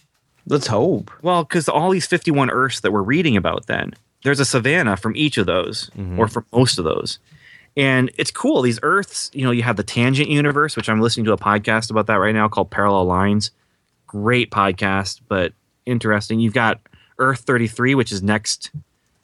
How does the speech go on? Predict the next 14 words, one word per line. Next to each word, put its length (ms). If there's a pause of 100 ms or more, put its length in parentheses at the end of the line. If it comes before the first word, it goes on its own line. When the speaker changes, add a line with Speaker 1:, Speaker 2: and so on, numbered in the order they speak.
Speaker 2:
the 260
next 320
issues 560 (280)
that 180
we're 100
gonna 380
discuss 460
in 60
our 100
next 280
episode 300
about 180
this 120
stuff, 380